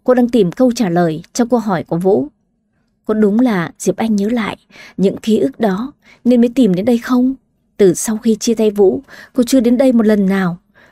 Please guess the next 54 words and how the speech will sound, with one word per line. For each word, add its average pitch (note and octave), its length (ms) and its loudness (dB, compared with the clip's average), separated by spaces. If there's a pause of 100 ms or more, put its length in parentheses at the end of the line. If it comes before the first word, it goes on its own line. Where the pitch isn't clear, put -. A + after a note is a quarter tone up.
Dù G#3 160 0
cần F#3 280 -2
sách - 260 -8
vở F3+ 320 0
gì, F3+ 300 2 (260)
cô A3+ 100 2
cũng A3+ 200 -2
sẽ - 200 -4
đi A#3+ 140 2
nhà F3 260 -2
sách C4 220 -6
khác. C#4 260 -4 (520)
Diệp G#3 220 0
Anh A3 280 -2
cũng - 160 -8
không C4+ 140 4
hiểu G3 340 2 (280)
bản G3 240 -2
thân B3+ 200 0
mình G#3 200 2
muốn A#3+ 200 2
gì. G3+ 340 -2 (360)
Phải G#3 240 -2
chăng A3+ 220 -4
vì G#3 120 -2
sự - 240 -2
quay A3 160 -2
lại G#3 240 -4
của F3 60 -4
Vũ F#3 360 0 (260)
làm G#3 260 0
những G3 120 -4
ký - 180 0
ức D#4+ 220 -4
sống A3+ 260 -2
lại B3 280 -2
trong A#3+ 160 -2
cô A#3 220 2
một G#3 120 2
lần E3+ 260 -2
nữa? G#3 240 -4 (460)
Thấy F#3+ 220 0
Diệp C4+ 220 -2
Anh A3 220 0
trầm E3+ 320 -2
ngâm G#3+ 160 0
không G#3 180 -4
đáp, B3 160 -2 (200)
Vũ F#3+ 140 2
lại F#3 140 -2
hỏi, E3+ 300 -4 (480)
"Bị F#3 220 2
tôi G3+ 120 -2
nói G#3 100 -2